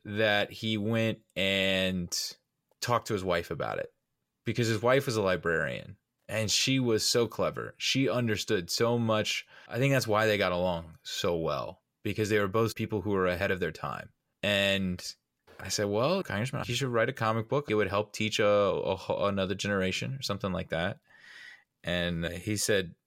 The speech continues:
he looked back at me and he had that little smirk when he makes up his mind and he's about to get up to mischief. And he said, "Okay, let's do it."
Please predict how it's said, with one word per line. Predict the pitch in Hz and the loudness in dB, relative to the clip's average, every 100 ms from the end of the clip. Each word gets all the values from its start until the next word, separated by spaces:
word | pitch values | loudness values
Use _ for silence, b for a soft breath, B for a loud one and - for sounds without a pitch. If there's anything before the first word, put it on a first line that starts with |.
| _ | _
he | 98 | -6
looked | 107 110 | -4 -2
back | 104 98 98 | 0 0 0
at | 104 | -2
me | 104 | 0
and | |
he | 101 | 0
had | 95 107 | 0 0
that | 104 98 | 0 0
little | 107 | 0
smirk | - - 135 127 - | 0 0 2 2 2
when | 101 | -2
he | 95 | 0
makes | 104 - | -2 -2
up | 95 | -4
his | 92 | -2
mind | 95 98 98 95 | 0 2 0 0
and | 90 | -2
he's | 90 92 | -4 -2
about | 95 92 | -2 0
to | |
get | 95 | -2
up | 95 | -2
to | 95 | -2
mischief. | 95 92 - 95 - _ b b 104 | -2 -2 -2 -4 -6 _ b b -18
And | |
he | 101 | -14
said, | 101 98 98 92 - | -8 -4 -4 -4 -6
"Okay, | 113 123 127 117 107 _ - | -4 2 2 2 -2 _ -4
let's | 107 - | -4 0
do | 135 135 | 2 2
it." | 107 | 2